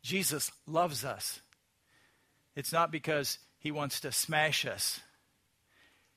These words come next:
He loves us. And I mentioned at the beginning, um,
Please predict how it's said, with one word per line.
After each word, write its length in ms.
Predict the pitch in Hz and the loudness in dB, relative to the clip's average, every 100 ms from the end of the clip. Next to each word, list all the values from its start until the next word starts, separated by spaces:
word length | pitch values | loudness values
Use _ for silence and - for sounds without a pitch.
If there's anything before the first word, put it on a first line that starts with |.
| _ _ _ | _ _ _
He 400 | - 151 143 139 _ _ _ _ _ | -6 -4 -4 -8 _ _ _ _ _
loves 340 | 156 165 143 131 | 0 0 0 -8
us. 340 | 107 - - - _ _ _ | -8 -8 -10 -14 _ _ _
And 100 | 131 | -12
I 60 | 139 | -8
mentioned 380 | 151 160 156 143 | -6 -4 -4 -6
at 100 | 139 | -6
the 60 | |
beginning, 520 | 127 135 160 156 139 110 _ _ _ _ _ _ _ _ _ - | -8 -4 0 0 -4 -10 _ _ _ _ _ _ _ _ _ -10
um, 380 | 139 139 135 | -8 -6 -10